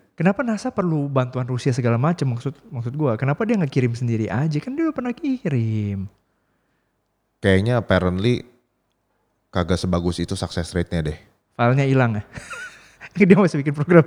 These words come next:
Speaker 1: lagi.
Speaker 2: Ya, jadi waktu itu tuh, eh, udah delapan tahun, eh, since the last space shuttle flight dari si
Speaker 1: nasa.
Speaker 2: eh, dari si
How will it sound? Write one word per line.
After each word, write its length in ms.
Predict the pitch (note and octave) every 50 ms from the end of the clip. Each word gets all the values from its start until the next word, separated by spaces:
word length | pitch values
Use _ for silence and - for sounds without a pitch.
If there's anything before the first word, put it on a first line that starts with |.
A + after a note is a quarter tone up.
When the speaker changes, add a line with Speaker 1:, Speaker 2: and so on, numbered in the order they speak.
| F#3
Speaker 1:
lagi. 320 | F3 E3+ - F3+ F3 - - - _ - - - - - - - _ _ _ _
Speaker 2:
Ya, 220 | - G#2+ F#2+ F2 E2+
jadi 260 | - - G2+ F#2 C3
waktu 260 | C#3 B2 A#2 - G2
itu 100 | - -
tuh, 240 | C3 - D#3 D3 C#3+ - - - - - _
eh, 800 | - G#2+ G2 F#2 F#2 F2+ F2+ F#2 F2+ F2+ F2+ F2+ F2 F2 F2+ F2 - - _ _ _ _ _ _ _ _ _ _ _ _ _ _ _ _ _
udah 300 | - G#2+ G#2+ G2+ A2 G#2+ G2
delapan 600 | F#2 F2+ F2 G2+ G2+ G2 F#2+ F#2+ - - G2+ G2+ G2+
tahun, 380 | G2 G#2 F#2+ F#2+ G#2 B2 C3+ C#3+ D3+ D#3 D3+ - _ _ _ _ _ _ _ _ _ _ _ _ _
eh, 720 | G2+ G2 F#2+ F#2 F#2 F#2 F2+ F2+ F2+ F2+ F2+ F2+ F2+ F2+ F2+ F2
since 640 | - - - - - A2+ G#2+ G2+ G2+ G2+ - - -
the 160 | - - G2 F#2+
last 380 | F2+ F#2 G2 G2 G2+ - -
space 240 | - - G2+ G2+ -
shuttle 420 | - - A2+ G2+ - - A2 G#2
flight 400 | G#2 - - - C3 B2+ A#2 G2+ - - - _ _ _
dari 400 | _ - F#2+ F#2 F#2 F2+ F2 F#2
si 640 | F2+ - - - F#2+ F#2 F2+ F2 F2+ F2+ F2+ F2+ F2
Speaker 1:
nasa. 320 | F2 - - - G2 - - _ - _ _ _ _ _ _ _ _ _
Speaker 2:
eh, 320 | _ - F#2 F#2 F2+ F2+ F2+
dari 300 | E2+ E2+ F#2+ F#2 F2+ F#2+
si 340 | F2+ - - - G2 F#2